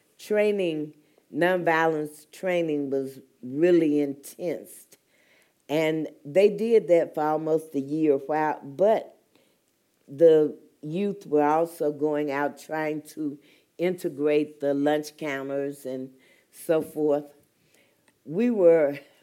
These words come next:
well disciplined in the, um, principles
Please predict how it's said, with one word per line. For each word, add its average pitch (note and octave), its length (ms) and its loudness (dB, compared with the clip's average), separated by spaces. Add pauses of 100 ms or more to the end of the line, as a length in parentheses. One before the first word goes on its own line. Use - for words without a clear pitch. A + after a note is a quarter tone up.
(200)
well F#3+ 500 4
disciplined D3 960 -4 (640)
in F3+ 340 2
the, D3+ 480 2
um, C#3 500 -4 (520)
principles E3 920 -6